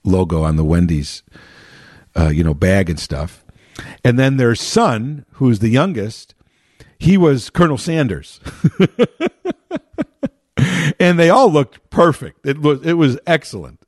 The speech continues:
So my hope is, I don't know where the idea came from, but at least it looks like it was, everybody seemed to be smiling and having a good time. So,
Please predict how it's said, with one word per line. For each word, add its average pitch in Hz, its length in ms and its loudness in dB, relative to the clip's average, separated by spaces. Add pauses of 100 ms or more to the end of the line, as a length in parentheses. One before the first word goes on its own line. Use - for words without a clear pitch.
(160)
So 160 220 0
my 156 220 -2
hope 320 380 0
is, 107 300 -8
I 165 160 -2
don't 226 160 -2
know 190 140 2
where 185 240 2
the 170 120 2
idea 147 440 0
came 90 280 -6
from, 71 380 -14 (1040)
but 156 100 2
at 156 60 4
least 214 320 0
it 160 240 -2
looks 180 260 0
like 170 160 0
it 139 120 -2
was, 139 220 0
everybody 170 440 0
seemed 160 200 -4
to 131 40 -4
be 123 80 -4
smiling 160 320 0
and 135 80 -2
having 120 140 -4
a - 20 -6
good 113 160 -4
time. 120 320 -2
So, 113 260 -4